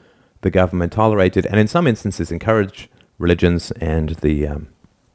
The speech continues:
the link to this is at the bottom here. You can pause it if you want to have a look. What about Germany? Prior to World War Two, about two-thirds of the German population was Protestant, and the remainder Roman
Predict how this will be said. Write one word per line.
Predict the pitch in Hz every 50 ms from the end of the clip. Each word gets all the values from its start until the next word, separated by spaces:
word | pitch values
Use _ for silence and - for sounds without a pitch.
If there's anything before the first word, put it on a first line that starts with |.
| _ _ _ _ _ _ _ _ _ - - -
the | -
link | 80 78 78 -
to | -
this | - 73 - -
is | 76 71
at | 71
the | 71 69
bottom | 73 76 73 76 76
here. | 82 78 78
You | 73 -
can | - 82 80
pause | - 85 80 76
it | 78 76
if | 69 -
you | 85 82
want | 82 80 82 -
to | 87 80 82 - _ _ _ _ _ _ _ _ _ _ _ _ _ _ _ _ _ _ _ _ _ _ -
have | - 76 73
a | 90
look. | 117 139 - - - _ _ _ _ _ _ _ _ _ _ _ _ - _ _ _ _
What | - 110 120
about | 123 147 151
Germany? | - 214 262 285 160 92 - - - - - - - - _ _ _ _ _ _ _ _ _ - -
Prior | - 139 143 165 175
to | - -
World | 143 131 117 107 -
War | 104 98
Two, | - - 101 92
about | 85 92 87 87 -
two-thirds | - 139 - - 101 90 92 -
of | 87 -
the | 85
German | 80 92 85 85 85
population | 80 90 87 - 107 90 76 73 71 - 69 73 - _ _ _ _ _ _ _ _ _ _ _ -
was | - 80 82 80 -
Protestant, | - - 165 170 151 113 - - 76 76 -
and | 95 110 131
the | 123 123
remainder | 117 101 92 87 85 82 78 80 80 73 - - _ _ -
Roman | - 85 85 80 78 78 78 73 -